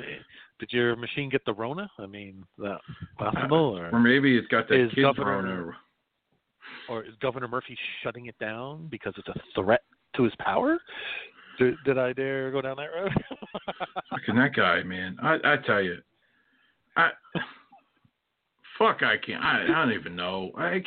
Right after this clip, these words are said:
Speaker 2: it's just so stupid now. Like, we've gotten to the point of pure and utter idiocy.
Speaker 1: Yep. Well, you know what?
Speaker 2: It
Speaker 1: I, I, I'm gonna share some. Yeah, go ahead, George. I'm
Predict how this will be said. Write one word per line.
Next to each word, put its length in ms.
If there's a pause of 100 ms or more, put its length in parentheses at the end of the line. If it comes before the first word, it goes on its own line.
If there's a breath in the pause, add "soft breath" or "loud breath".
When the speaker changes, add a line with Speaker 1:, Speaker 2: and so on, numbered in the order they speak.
(160)
Speaker 2:
it's 420
just 140 (100)
so 120 (320)
stupid 440
now. 320 (1120 soft breath)
Like, 120
we've 180
gotten 240
to 80
the 60
point 280
of 120
pure 400 (360)
and 160 (200)
utter 260
idiocy. 640 (1400 soft breath)
Speaker 1:
Yep. 160 (340)
Well, 320
you 120
know 80
what? 80 (100)
Speaker 2:
It 120
Speaker 1:
I, 60 (140)
I, 120
I'm 120
gonna 280
share 240
some. 100 (120)
Yeah, 180
go 120
ahead, 160
George. 200
I'm 80